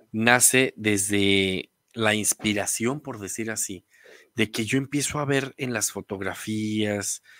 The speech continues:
en las pinturas antiguas, pues esos ropajes de vírgenes ya muy conocidas y vírgenes de mucha trayectoria.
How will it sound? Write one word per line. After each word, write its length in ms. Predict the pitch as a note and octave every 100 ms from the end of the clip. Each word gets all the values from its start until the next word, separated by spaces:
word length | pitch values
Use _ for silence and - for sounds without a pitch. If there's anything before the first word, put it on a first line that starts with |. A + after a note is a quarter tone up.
| - _
en 680 | - G#2+ G#2+ G#2+ G#2+ G#2+ G#2+
las 140 | G2+
pinturas 440 | - A2 G2 B2 -
antiguas, 640 | G#2+ - G#2 F#2+ F#2+ - - _ _ _
pues 180 | - G2+
esos 260 | A#2+ C#3+ A#2+
ropajes 840 | G#2+ - G#2+ G2 - F2+ - - _ _ - _ _
de 400 | G#2+ G2+ G2+ G2
vírgenes 640 | G2 A2 - A2+ A2+ A2
ya 380 | - G#2 G#2 G2+
muy 280 | A2 A2 A2+
conocidas 1000 | A#2 G#2+ F#2 - A2+ A2 G#2+ G#2 - -
y 440 | A#2 G2+ F#2+ F#2 -
vírgenes 520 | G2 G2+ G2 A2+ G#2+ G2
de 100 | F#2
mucha 280 | G2+ G2+
trayectoria. 800 | A2 G#2 F#2 F2+ _ G2+ F2+ E2